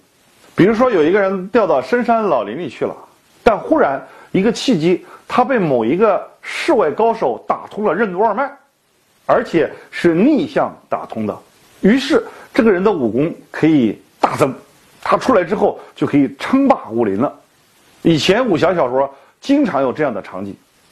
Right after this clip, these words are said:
其实现在企业也是这个样子的。今后的企业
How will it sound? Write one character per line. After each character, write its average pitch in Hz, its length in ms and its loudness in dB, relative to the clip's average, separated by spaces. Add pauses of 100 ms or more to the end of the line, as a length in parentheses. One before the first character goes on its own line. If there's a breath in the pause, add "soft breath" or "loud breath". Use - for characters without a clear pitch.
其 - 220 2
实 135 320 0 (280 loud breath)
现 233 240 2
在 175 120 2
企 - 260 -6
业 113 220 2 (240 loud breath)
也 107 240 2
是 175 160 0
这 143 100 2
个 127 60 0
样 110 200 -2
子 82 100 -18
的。 - 80 -20 (720)
今 294 280 2
后 247 120 2
的 185 100 2
企 117 220 -2
业 123 220 2